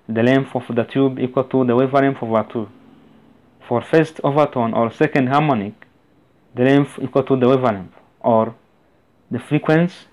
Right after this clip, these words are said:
F two equal to, to F one. For third harmonic or second overtone, F three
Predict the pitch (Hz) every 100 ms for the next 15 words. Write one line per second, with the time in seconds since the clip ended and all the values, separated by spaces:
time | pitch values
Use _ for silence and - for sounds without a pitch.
0 | _ _ _ _ - 135 - - 139 135
1 | 123 123 123 117 127 135 - 139 117 90
2 | - _ _ _ _ _ _ - 127 120
3 | 120 - 156 156 131 143 147 147 147 -
4 | 120 113 - 147 151 135 135 147 139 -
5 | 101 107 127 _ _ _ _ _ _ _
6 | - 135 - - 131 135 120 127